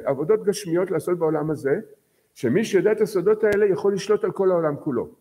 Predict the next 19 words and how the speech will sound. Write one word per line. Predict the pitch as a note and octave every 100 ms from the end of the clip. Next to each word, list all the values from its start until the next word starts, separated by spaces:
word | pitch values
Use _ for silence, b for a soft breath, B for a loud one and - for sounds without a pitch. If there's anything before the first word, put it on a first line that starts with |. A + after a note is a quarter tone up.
| _ C3+
וכל | B2+ A3
השפע | A#3+ A3+ A3 A3
של | A3 G3
העולם | F#3+ G3 F#3+
יהיה | G3
בידיו. | F3+ F3 D3+ C3+ - _ _ _ _ _ -
אומר | E3+ G3+
הת-, | D#3+ - C3
התיקוני | C3+ D#3 F#3+
הזוהר, | E3 C#3+ F3 G2 - _ _ _ -
יש | D#3 F#3+ F#3+ -
עשבים | B2+ - B2+ F#3
מסוימים, | F3+ F3 C#3+ G#2 F#2+ B2 D#3 -
כמובן | A2+ G2+ A#2+
שהזוהר | A#2 G2+ G#2
לא | G#2+ A2
יגיד | C3 F3
איזה | A#2+ G#2
עשבים, | F#2+ F#2+ F2+